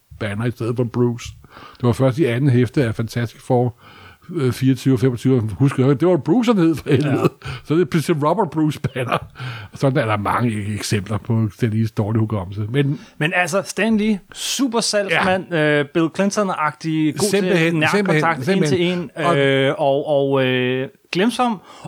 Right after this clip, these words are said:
Speaker 2: og, øh, og hvad, hvad var det sidste karakteristika, vi havde her? Jo, et meget, meget tæt forhold til sin kone. De
Speaker 1: Ja,
Speaker 2: var gift
Speaker 1: det må man
Speaker 2: i,
Speaker 1: sige.
Speaker 2: puha, snart.
Speaker 1: Næsten halvfjerds år, du.
Speaker 2: Næsten halvfjerds år.
Speaker 1: Næsten halvfjerds år.
Speaker 2: Ja.
Speaker 1: Og s-, et, en,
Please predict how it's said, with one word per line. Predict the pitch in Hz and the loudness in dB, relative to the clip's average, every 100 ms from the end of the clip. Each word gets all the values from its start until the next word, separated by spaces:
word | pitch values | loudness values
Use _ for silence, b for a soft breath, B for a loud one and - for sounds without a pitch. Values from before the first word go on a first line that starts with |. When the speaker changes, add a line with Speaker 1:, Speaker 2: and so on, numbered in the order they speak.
| - | -2
Speaker 2:
og, | 165 165 147 147 147 - | 0 2 2 2 -2 -2
øh, | 143 131 127 127 127 127 127 165 | 0 0 0 0 -2 -2 -4 -6
og | 156 | -4
hvad, | 143 165 | -4 -2
hvad | 151 | 0
var | 175 | 0
det | 156 | 0
sidste | 185 - | -4 -4
karakteristika, | 147 143 156 147 139 139 | -6 -4 -2 -4 -2 -2
vi | 135 | -2
havde | 127 135 | 0 0
her? | 123 | 0
Jo, | 160 185 - B B B | 2 2 2 B B B
et | 175 | -2
meget, | 165 156 147 165 180 | 0 2 2 2 2
meget | 143 170 | 0 -2
tæt | - - 196 - - - | -4 -6 -6 -8 -20 -8
forhold | 156 156 170 170 147 | -2 0 0 -2 -4
til | - 143 | -4 -2
sin | 139 | -2
kone. | 127 143 160 | -2 -2 0
De | 175 | 0
Speaker 1:
Ja, | 156 | 0
Speaker 2:
var | 147 | 0
gift | - 190 | 0 -2
Speaker 1:
det | 160 | 2
må | 165 | 2
man | 139 | 2
Speaker 2:
i, | |
Speaker 1:
sige. | 139 120 131 127 123 117 - - | 2 2 2 -2 -8 -12 -20 -20
Speaker 2:
puha, | - 165 131 156 156 - | -10 -6 -4 -6 -8 -14
snart. | - 147 | -8 -2
Speaker 1:
Næsten | 139 143 156 - 165 | 2 2 0 0 0
halvfjerds | 131 - 139 143 | 0 2 0 2
år, | 131 | 0
du. | 123 | 0
Speaker 2:
Næsten | 151 135 | -4 -6
halvfjerds | 127 131 120 | -8 -10 -12
år. | 120 - | -14 -4
Speaker 1:
Næsten | 127 120 131 | -2 -2 -2
halvfjerds | 107 110 107 | -4 -4 -4
år. | 107 - | -8 -8
Speaker 2:
Ja. | B 98 B | B -12 B
Speaker 1:
Og | - 147 | 0 0
s-, | - - _ | -2 -20 _
et, | 175 - - 190 | -2 -2 -4 0
en, | 180 165 | 0 0